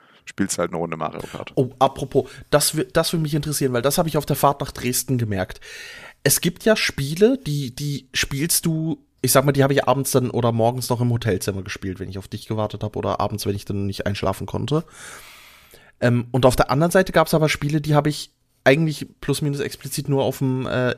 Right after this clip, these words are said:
Speaker 2: im Zug gespielt. Gibt's für dich so ein Spiel, wo du sagst, "Doch, das ist ein Zugspiel" oder ein Reisespiel, auch für, für ein Auto, je nachdem?
Speaker 1: Puh, ah, ich würd sagen, im Auto,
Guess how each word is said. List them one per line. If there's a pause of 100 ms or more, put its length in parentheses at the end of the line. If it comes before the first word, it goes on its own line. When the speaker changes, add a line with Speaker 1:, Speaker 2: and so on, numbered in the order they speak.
Speaker 2:
im
Zug
gespielt. (480)
Gibt's
für
dich
so
ein
Spiel,
wo
du
sagst, (360)
"Doch,
das
ist
ein
Zugspiel"
oder (120)
ein
Reisespiel,
auch
für,
für
ein
Auto,
je
nachdem? (840)
Speaker 1:
Puh,
ah,
ich
würd
sagen,
im (120)
Auto,